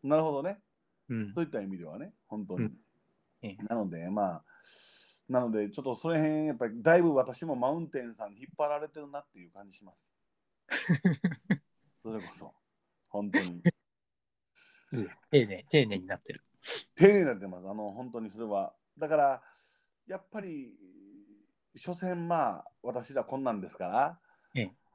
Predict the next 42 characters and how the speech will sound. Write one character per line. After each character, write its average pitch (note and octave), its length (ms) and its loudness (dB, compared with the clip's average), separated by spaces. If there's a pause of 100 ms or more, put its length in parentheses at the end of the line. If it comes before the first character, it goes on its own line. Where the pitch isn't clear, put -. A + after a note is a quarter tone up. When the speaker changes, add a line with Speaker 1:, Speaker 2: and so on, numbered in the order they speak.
Speaker 1:
ま B2 100 2
あ、 A#2 40 6
ウ A#2+ 120 -4
グ C3 180 -4
イ B2+ 40 -8
ス C3+ 140 -16
嬢 G#2+ 280 -4
し F#2 80 -18
か - 80 -14
な A2 140 -2
れ A#2+ 100 -6
ん F#2+ 80 -8
な G2 140 -4
と F#2 120 -14
思 F#2+ 140 -10
っ - 40 -14
て F#2 100 -14
ま F#2 100 -8
す - 80 -12
け G#3 60 0
ど D2+ 80 0
ね、 E2+ 80 -8
Speaker 2:
<laughs> G2+ 60 -12
Speaker 1:
選 A#2 180 0
挙 G2+ 140 0
活 G#2 220 -2
動 F2 120 -2
し - 60 -14
ち G2+ 60 -4
ゃ G#2 60 4
う G2 80 2
時 F2+ 200 -8
に E2+ 120 -14
は。 - 180 -20 (1080)
え G#2 300 0
え。 - 80 -8 (340)
Speaker 2:
熱 D3+ 220 4
く G#2+ 80 -4
な G2 120 -10
い G#2+ 40 -12
と - 120 -16
ね。 A2 120 -10